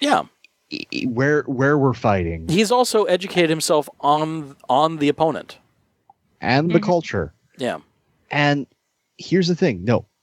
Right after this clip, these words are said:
Speaker 2: isis is about as Muslim as
Speaker 1: The Westboro Baptist Church is Christian.
Speaker 2: Baptist, yeah.
Speaker 1: Yeah,
Speaker 2: That,
Speaker 1: that's,
Speaker 2: that's
Speaker 1: that's
Speaker 2: the
Speaker 1: the,
Speaker 2: analogy I wanted
Speaker 1: yeah.
Speaker 2: to make. That, that's how Muslim they are.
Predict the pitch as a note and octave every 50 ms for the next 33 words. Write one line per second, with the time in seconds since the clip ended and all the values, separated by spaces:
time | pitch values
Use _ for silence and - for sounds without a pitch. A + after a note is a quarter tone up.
0 | _ _ _ _ _ _ _ _ _ _ _ _ _ - B2+ D3 F3 F3 - -
1 | A3+ G#3 F3 - F3+ E3+ D#3 D#3 C3+ D#3 D#3 D#3 D#3 - - B2+ B2+ G#2+ G#2 A#2+
2 | A#2+ B2+ C#3 C#3+ B2+ A2 G2 F#2+ G2 F#2 F2+ F2 E2+ E2 D#2+ _ _ _ _ _
3 | _ _ _ _ _ _ _ _ _ _ _ _ _ _ _ _ _ _ _ _
4 | _ _ _ - B2+ B2+ B2 A#2+ A#2+ A#2 A2+ A2+ G#2+ G2 - - - - - -
5 | _ _ _ _ _ _ _ - C3 B2 A#2+ A2+ - - A#2+ A2 G2+ G#2 G#2+ F#2+
6 | - G#2 - - - A2 G2+ - G#2+ G2 - - C3 A#2+ C3 D3+ D#3 C#3+ - D3
7 | B2+ - - - _ _ _ - D3+ B2 G2 - - - _ _ _ _ - G#2
8 | - - - _ _ C3 A#2+ - - - - D3+ D3+ A#2+ A2 D3+ D3 C#3 C#3 C3+
9 | C3 G#2+ A2+ A2+ G#2 G2 G2 F#2+ F2+ D2 C#2+ - - _ - C3+ - - - -
10 | - - - - _ _ - C3 C#3+ F3 G3 - - D#3 F3 F3+ F3 E3+ D#3+ D3
11 | D3 D3 C#3 B2 A2+ A2 G#2+ F#2 F2 E2+ E2+ D#2+ D2+ A1+ C2+ B1+ - -